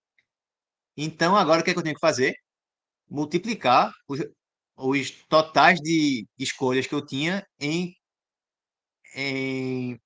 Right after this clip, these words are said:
em cada uma das etapas. Então, o resultado final vai ser, a resposta vai ser seis vezes três vezes vinte e quatro.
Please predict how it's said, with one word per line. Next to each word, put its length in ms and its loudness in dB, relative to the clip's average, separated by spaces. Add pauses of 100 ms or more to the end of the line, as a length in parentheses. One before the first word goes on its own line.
em 200 -8
cada 300 2
uma 140 -2
das 240 -2
etapas. 440 -2
Então, 340 -6
o 80 -6
resultado 400 -2
final 340 -2
vai 140 -4
ser, 340 -8
a 80 -4
resposta 720 -4 (1700)
vai 220 0
ser 280 -4
seis 800 -2
vezes 460 -4
três 720 -4 (720)
vezes 340 -2
vinte 140 -4
e 40 -10
quatro. 300 -2